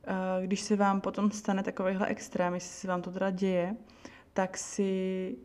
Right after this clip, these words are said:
tak si říct: „Hele, co jsem jedla, co to spustilo?“ Protože to jídlo na to může mít vážně veliký vliv.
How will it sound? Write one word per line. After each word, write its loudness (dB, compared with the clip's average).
tak -2
si -4
říct: -4
„Hele, 2
co -2
jsem 6
jedla, 4
co -6
to 0
spustilo?“ -4
Protože -6
to 0
jídlo 4
na -2
to -2
může 2
mít 0
vážně 0
veliký 0
vliv. -2